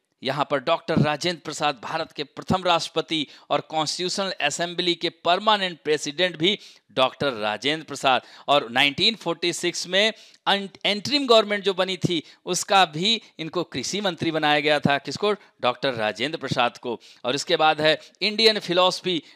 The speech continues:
डॉक्टर एस राधाकृष्णन, भारत के प्रथम उपराष्ट्रपति और भारत रत्न सबसे पहले नाइनटीन फिफ्टी फ़ोर में इन्हीं को मिला था। और पाँच सितंबर को राष्ट्रीय शिक्षक दिवस मनाया जाता है इन्हीं के जन्मदिन पर।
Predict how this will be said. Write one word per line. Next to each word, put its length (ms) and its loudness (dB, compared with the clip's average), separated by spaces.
डॉक्टर 400 0
एस 340 -2
राधाकृष्णन, 800 -2
भारत 340 0
के 60 -4
प्रथम 560 -4
उपराष्ट्रपति 840 2
और 400 2
भारत 380 2
रत्न 320 -4
सबसे 320 -4
पहले 320 0
नाइनटीन 400 -2
फिफ्टी 300 -6
फ़ोर 260 -4
में 180 -4
इन्हीं 200 -2
को 120 0
मिला 240 4
था। 440 2
और 100 0
पाँच 340 2
सितंबर 440 -2
को 260 -4
राष्ट्रीय 500 -2
शिक्षक 420 2
दिवस 340 -2
मनाया 240 2
जाता 320 2
है 160 0
इन्हीं 260 -4
के 140 -4
जन्मदिन 600 -8
पर। 180 -2